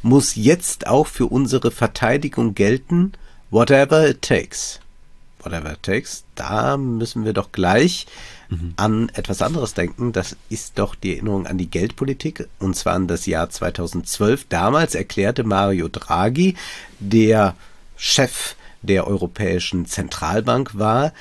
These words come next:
Speaker 1: dass er alles tun werde, um die Eurozone zu retten. Whatever it takes.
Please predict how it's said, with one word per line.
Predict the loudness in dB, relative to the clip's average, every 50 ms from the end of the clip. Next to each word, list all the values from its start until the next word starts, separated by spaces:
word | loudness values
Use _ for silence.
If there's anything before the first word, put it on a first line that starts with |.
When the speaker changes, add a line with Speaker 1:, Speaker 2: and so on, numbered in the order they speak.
| -20 -18 -8 -4
Speaker 1:
dass | -2 -2 0 0
er | -2 -2 -2 -2 0
alles | 2 4 4 4 2 0 -2 -6
tun | -2 -2 0 2 2 2 0
werde, | 0 0 0 0 2 2 2 0 -2 -10 -20 -20 -6 2
um | 4 4 6 6 4 4 2 0 -2 -4 -4
die | -4 -4 -4 -2
Eurozone | 0 2 2 2 0 -2 -4 -4 -4 -2 0 2 2 2 0 -2
zu | -4 -6 -4 -2 -4
retten. | -4 -2 -6 -6 -8 -8 -10 -10 -10 -10 -12 -14 -8
Whatever | -6 -6 -6 -4 -4 -4 -4
it | -4 -6 -6
takes. | -6 -6 -6 -8 -10 -14 -14 -14 -14 -16